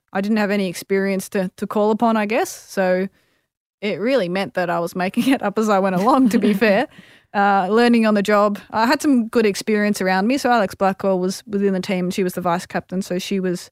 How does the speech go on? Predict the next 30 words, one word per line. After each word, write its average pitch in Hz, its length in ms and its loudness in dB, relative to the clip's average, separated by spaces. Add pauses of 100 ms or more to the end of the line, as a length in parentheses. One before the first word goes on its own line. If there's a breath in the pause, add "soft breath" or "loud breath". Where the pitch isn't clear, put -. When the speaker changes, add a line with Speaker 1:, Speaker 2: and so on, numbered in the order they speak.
Speaker 2:
Mm-hmm. 180 240 -4 (540 loud breath)
Speaker 1:
she 247 120 -2
was 214 100 2
a 214 80 0
really 214 200 2
good 214 140 0
support 208 320 0
for - 80 -2
me. 247 140 2
The 214 80 2
coach, 220 320 0
Catherine 208 280 -4
Fitzpatrick, 196 560 -4
she 214 200 -4
was, 190 480 -6
uh, 180 140 -4
a 196 60 0
good 196 160 -4
support 190 360 -2
as 185 100 -4
well. 214 240 2
So 233 260 2
I 226 100 2
had 262 280 0
a 202 80 -2
lot 196 140 2
of 180 80 -4
help, 208 320 0 (240)
uh, 170 440 -2
but 175 220 0